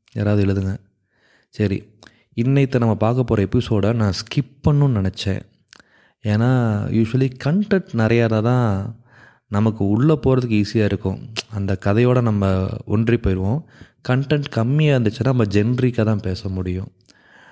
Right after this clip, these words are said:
அந்த மாதிரி தான் இன்னைக்கு பார்க்க போற content வந்து கொஞ்சம் கம்மி தான். நான் இதை pause பண்ணலாம் தான் நினச்சேன், skip பண்ணலாம் தான் நினச்சேன். ஆனா, இதுல இருக்க issue வந்து,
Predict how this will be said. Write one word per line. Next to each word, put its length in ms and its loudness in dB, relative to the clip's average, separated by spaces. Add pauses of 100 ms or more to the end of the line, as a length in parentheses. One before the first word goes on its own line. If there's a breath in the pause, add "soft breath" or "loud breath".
(200 soft breath)
அந்த 300 2
மாதிரி 260 4
தான் 260 2
இன்னைக்கு 320 0
பார்க்க 260 0
போற 220 0
content 340 -2
வந்து 180 0
கொஞ்சம் 320 0
கம்மி 300 0
தான். 380 -2 (480 soft breath)
நான் 120 -2
இதை 120 4
pause 460 0
பண்ணலாம் 340 2
தான் 200 0
நினச்சேன், 420 -2 (1300 loud breath)
skip 340 -2
பண்ணலாம் 400 2
தான் 100 0
நினச்சேன். 420 -2
ஆனா, 580 0 (180)
இதுல 260 2
இருக்க 200 0
issue 440 2
வந்து, 640 -2